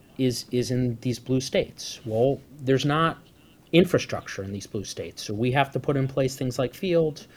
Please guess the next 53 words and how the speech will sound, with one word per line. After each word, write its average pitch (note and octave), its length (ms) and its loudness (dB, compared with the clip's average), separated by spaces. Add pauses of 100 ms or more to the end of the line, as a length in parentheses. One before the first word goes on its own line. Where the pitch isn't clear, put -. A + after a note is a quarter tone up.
(260)
We C3 100 6
have C3 200 4
to B2 60 -6
put C3+ 220 0
in B2 140 0
place, B2 500 0
we, C#3 120 2
we'll C3 220 6
have C3+ 200 4
ballot B2+ 260 4
chase C3 280 0
programs C3+ 520 2
in A2 80 2
every A#2+ 180 0
single B2 240 -2
district B2 600 -4 (400)
that B2+ 140 6
we're A#2+ 280 4
engaging B2+ 560 0
in. G#2+ 320 -6 (880)
You D#3 120 2
know, A#2+ 120 2
in A#2+ 140 -2
twenty C#3+ 260 2
twenty, C#3 320 0
we A#2 120 2
ran A#2 200 2
this A#2 140 -2
ballot A#2 320 2
chase A2+ 240 -2
program. G2+ 400 -6
We G#2 80 -4
did A#2 160 0
it A#2+ 80 -2
in A2+ 100 -2
thirty A2+ 340 -2
districts, - 680 -8 (380)
and B2+ 100 4
we B2+ 80 6
did A#2+ 260 2
two F3 160 4
point D3+ 300 2
two C#3+ 140 4
percent A#2 320 0
better G2+ 240 0
than G2+ 180 -6
the G#2 60 -4
districts G#2+ 360 -4
we G#2+ 120 -2
didn't G2+ 200 -2
do F#2+ 140 -10
it F2+ 80 -12
in. - 100 -16